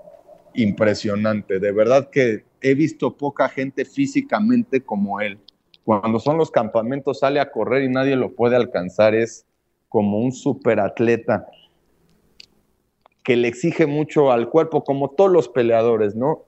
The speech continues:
Speaker 1: Entonces, yo creo que él ha ido agarrando confianza y confianza hasta posicionarse. Yo creo que hoy es el que más como,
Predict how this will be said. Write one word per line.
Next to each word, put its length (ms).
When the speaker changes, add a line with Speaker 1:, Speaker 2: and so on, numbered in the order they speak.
Speaker 1:
Entonces, 840
yo 180
creo 200
que 100
él 120
ha 100
ido 180
agarrando 580
confianza 600
y 40
confianza 800
hasta 400
posicionarse. 1040
Yo 340
creo 320
que 100
hoy 200
es 180
el 180
que 120
más 420
como, 560